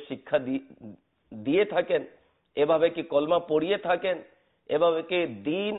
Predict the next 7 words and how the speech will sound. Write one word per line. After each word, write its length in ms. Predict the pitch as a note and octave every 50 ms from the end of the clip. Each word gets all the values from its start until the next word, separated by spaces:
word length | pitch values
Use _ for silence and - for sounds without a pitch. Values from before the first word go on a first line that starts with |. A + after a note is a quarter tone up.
| -
এবং 300 | - D3+ D3+ D3+ E3+ F3 E3+ E3
ইসলামের 540 | D3 C#3 - - D#3 E3 E3+ F3+ F#3+ F3+ - -
আদর্শ, 500 | - C3 C#3 C#3+ D3 F#3 G3 F#3+ - - G3+ F#3+ D3+ A#2 - - - _ _ _ _ _
যে 480 | G#2+ A2+ C#3+ D#3+ E3 D#3+ D3 - - - - _ _ -
আপনার 400 | C3 C3+ - - D#3+ D#3+ D3+ C3+
মূল 340 | B2+ C#3 E3 A3 B3 A#3+ G3 -
শিক্ষা, 480 | - F#3+ E3+ - - E3 D3+ A#2+ G2+ -